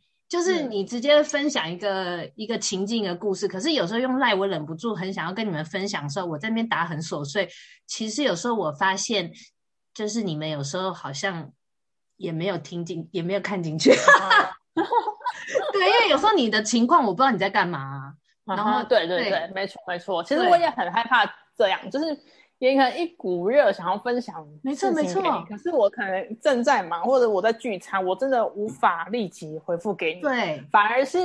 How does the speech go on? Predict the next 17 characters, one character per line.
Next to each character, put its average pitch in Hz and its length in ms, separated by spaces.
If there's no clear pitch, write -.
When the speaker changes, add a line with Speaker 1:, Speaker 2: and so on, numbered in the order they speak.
Speaker 2:
你， 190 440
我 208 120
听 277 160
了 302 80
你 208 80
的 180 60
podcast， 202 680
然 202 120
后 262 140
有 214 140
什 190 140
么 170 160
心 233 320
得 185 300
可 240 80
以 202 100
直-， 196 200